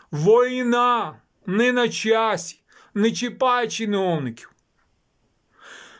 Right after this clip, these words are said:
Буду я їх чіпати. З вами був український історик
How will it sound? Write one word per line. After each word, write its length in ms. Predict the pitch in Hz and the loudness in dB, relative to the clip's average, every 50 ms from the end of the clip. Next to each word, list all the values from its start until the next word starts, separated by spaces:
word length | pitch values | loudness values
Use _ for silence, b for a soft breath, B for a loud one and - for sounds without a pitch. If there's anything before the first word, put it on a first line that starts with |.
| B B B B B _ | B B B B B _
Буду 300 | - 233 294 302 285 254 | -2 2 4 4 4 4
я 220 | 247 233 220 202 190 | 4 4 4 4 2
їх 140 | 175 170 170 | 0 -2 -6
чіпати. 540 | - - 160 - - 170 147 120 - - - B B B B B B B | -10 -12 -10 -8 -6 -6 -6 -6 -6 -10 -12 B B B B B B B
З 140 | 139 135 143 | -10 -8 -4
вами 280 | 180 208 214 214 220 220 | -4 -2 0 0 0 0
був 200 | 185 214 226 208 | 0 0 -2 0
український 580 | 170 185 208 202 214 208 196 - - - 208 | 0 0 2 2 2 2 0 -4 -6 -8 -8
історик 720 | 196 170 - - - 240 226 214 185 170 - - - - | -8 -8 -8 -8 -2 0 2 2 2 0 -4 -10 -20 -20